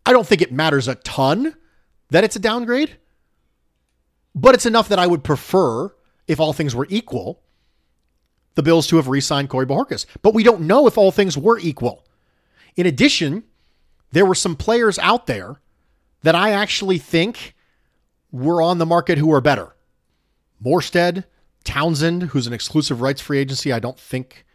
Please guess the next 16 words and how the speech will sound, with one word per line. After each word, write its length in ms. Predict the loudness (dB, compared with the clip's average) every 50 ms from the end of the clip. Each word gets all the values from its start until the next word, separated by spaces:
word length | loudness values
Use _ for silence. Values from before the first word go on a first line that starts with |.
| _ _ _ _ _
he 100 | -10 -8
got 200 | -8 -6 -6 -6
tendered, 360 | -8 -6 -4 -4 -6 -6 -10 _ _ _ _ _ _ _ _ _ -4
and 140 | -2 -2
Johnston 520 | 0 -2 -2 -2 -2 -4 -6 -6 -8 -8 -12 -16 _ _ _ -2
were 120 | 0 4
all 160 | 4 4 2
free 260 | 2 0 0 2 4
agents 480 | 4 2 2 -2 -6 -6 -6 -8 -8 -10 _ _ _ _ _ _ _ _
who 120 | 0 2
have 140 | 2 2 2
historically 560 | 2 0 -2 0 2 2 2 2 0 -2 -2
performed 400 | -2 -4 -4 -2 -2 -2 -2 0
better 320 | 2 2 2 2 -2 -8 -16 _ _ _ _ _ _ _ _ _ _ _ _ _ _ _ _ _ _
than 120 | -2 -2
Haack. 380 | 0 0 -2 -4 -6 -14 -20